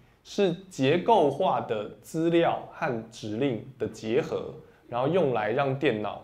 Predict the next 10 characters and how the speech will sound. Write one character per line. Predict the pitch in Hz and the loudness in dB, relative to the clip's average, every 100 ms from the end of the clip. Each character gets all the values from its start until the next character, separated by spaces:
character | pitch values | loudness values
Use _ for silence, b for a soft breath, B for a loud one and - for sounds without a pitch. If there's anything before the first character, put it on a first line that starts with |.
| - - | -18 -4
做 | 131 113 | 0 0
一 | 123 | -2
些 | 117 117 110 110 | -2 -2 0 -4
特 | - 123 | -2 0
定 | 107 120 104 | 2 -2 -2
的 | 101 - - | -6 -8 -8
任 | 123 113 | -2 -2
务， | 101 107 - - _ _ - | 0 -6 -6 -14 _ _ -12
是 | 110 | -8
吧？ | 101 | -8